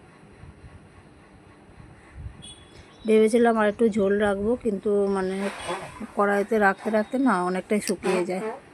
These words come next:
ঝোল আছে, তলায় আছে, আর আমাদের হয়ে যাবে, অল্প কয়েকজন মানুষ তো হয়ে যাবে এইটুকুই। আর এদিকে দেখো, একটু উচ্ছে সিদ্ধ দিয়েছি, আর একটুখানি উচ্ছে মানে কি একটু তেতো খাওয়া ভালো গরমের মধ্যে, তাই উচ্ছেটা আমি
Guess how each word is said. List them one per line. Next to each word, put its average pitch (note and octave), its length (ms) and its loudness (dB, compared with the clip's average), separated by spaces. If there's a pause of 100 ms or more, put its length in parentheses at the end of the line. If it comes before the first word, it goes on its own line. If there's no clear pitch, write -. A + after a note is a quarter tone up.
(680)
ঝোল A#3 240 4
আছে, A3+ 320 2
তলায় G#3+ 360 -4
আছে, G3 300 -6 (220)
আর E4+ 100 0
আমাদের A#3+ 360 2
হয়ে G3 220 0
যাবে, G#3 240 0
অল্প G3 320 -4
কয়েকজন G3 280 -6
মানুষ G3 320 -6 (120)
তো A#3 80 -6
হয়ে F3+ 180 -6
যাবে F#3+ 260 -4
এইটুকুই। G#3 440 -6 (600)
আর G3 140 0
এদিকে G#3+ 320 2
দেখো, G#3+ 260 0
একটু A3+ 180 -2
উচ্ছে G#3 260 -4
সিদ্ধ G3+ 320 -4
দিয়েছি, G3+ 500 -2 (800)
আর F#3 220 0
একটুখানি G3+ 520 -2
উচ্ছে G#3 440 -2
মানে G#3 300 0
কি A#3+ 100 -8
একটু A3 160 -8
তেতো A3+ 320 -2
খাওয়া A3 260 0
ভালো G3+ 360 0
গরমের G3 420 0
মধ্যে, G3 380 -4
তাই F#3+ 220 -2
উচ্ছেটা G3 480 -2
আমি G3 160 -2